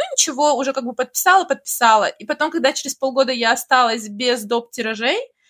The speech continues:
я просто понимала, что если бы у меня был какой-то знакомый или литагент, или кто-то, кто шарил в этой теме, он бы мне сказал: «Так, Дан, смотри, вот у этой серии объективно нету доп. тиражей вообще, ну,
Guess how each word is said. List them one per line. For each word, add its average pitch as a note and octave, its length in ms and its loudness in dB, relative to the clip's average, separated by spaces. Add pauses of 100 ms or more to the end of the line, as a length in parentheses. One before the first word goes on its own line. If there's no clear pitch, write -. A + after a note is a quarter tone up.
(220)
я A#3 100 -6
просто E4 280 2
понимала, D4 680 2
что - 200 -6
если B3 340 -4
бы G#3 140 -12
у A3 80 -8
меня A#3 320 0
был A#3 260 -6
какой-то G#3+ 360 -10
знакомый G#3 760 0
или F3 260 -8
литагент, G#3+ 640 -4
или F#3+ 120 -8
кто-то, G#3 600 -4 (260)
кто - 180 -2
шарил A3+ 480 2
в G3 60 -6
этой G3+ 240 -4
теме, E4 440 -2
он C4 120 -6
бы D4+ 60 -6
мне C#4 120 -6
сказал: A#3 380 0
«Так, G#3+ 240 0
Дан, F#3+ 200 -2
смотри, B3 520 -8 (360)
вот A#3+ 220 0
у C#4 100 2
этой A4 280 2
серии A3 360 -2
объективно G#3+ 960 -4
нету C#4+ 400 -2
доп. B3+ 300 2
тиражей B3+ 760 0
вообще, F#3+ 800 0 (100)
ну, G#3+ 220 -8